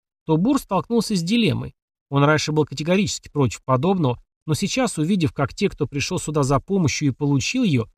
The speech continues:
уходят полные надежд на будущее, что подтачивало всю теорию неприятия внушения.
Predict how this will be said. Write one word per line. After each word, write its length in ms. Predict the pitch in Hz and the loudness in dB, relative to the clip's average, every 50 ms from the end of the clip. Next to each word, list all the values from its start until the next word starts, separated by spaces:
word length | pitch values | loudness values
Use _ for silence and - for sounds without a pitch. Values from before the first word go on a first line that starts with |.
| _ - | _ -10
уходят 480 | 143 - - 190 196 175 147 - - | -10 -4 2 2 2 2 2 -4 -4
полные 300 | - 185 190 185 165 147 | -4 0 2 2 4 4
надежд 400 | 135 143 143 151 170 151 - - | 2 2 0 0 0 -2 -2 -2
на 120 | 135 127 131 | -2 -2 0
будущее, 540 | 151 220 254 208 143 - - - 120 - _ _ _ _ - | 0 0 -2 -2 -2 -4 -4 -6 -8 -12 _ _ _ _ -12
что 180 | - - 151 | -4 -2 -2
подтачивало 600 | - - 143 131 - - 160 156 - - 151 143 | 0 0 -2 -2 0 0 -2 0 0 0 0 0
всю 160 | 117 - 151 113 | 0 -2 -4 -4
теорию 420 | - - 131 135 160 185 208 190 | -2 0 2 2 4 2 2 2
неприятия 560 | 180 147 - 139 139 131 123 117 101 - 135 | 2 2 2 2 4 4 4 2 2 0 -2
внушения. 540 | 120 131 190 208 - - 143 120 113 - | 0 0 0 -2 -2 -2 -4 -4 -4 -8